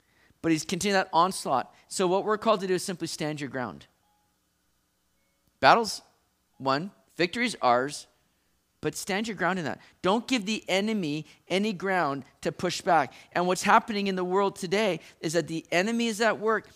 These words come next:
and he's trying to gain ground. He's trying to push Christians, the church, back.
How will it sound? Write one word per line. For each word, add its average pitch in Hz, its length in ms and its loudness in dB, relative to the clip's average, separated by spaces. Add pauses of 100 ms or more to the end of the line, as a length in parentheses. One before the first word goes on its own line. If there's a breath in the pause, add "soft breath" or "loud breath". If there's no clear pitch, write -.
(120)
and 170 180 0
he's 160 200 -4
trying 190 300 -2
to 170 40 -2
gain 170 400 -4
ground. 127 320 -2
He's 123 140 -10
trying 160 260 0
to 139 160 0 (340 loud breath)
push - 440 -2 (680)
Christians, - 480 -4
the 135 100 -6
church, - 560 -6 (140)
back. 143 380 2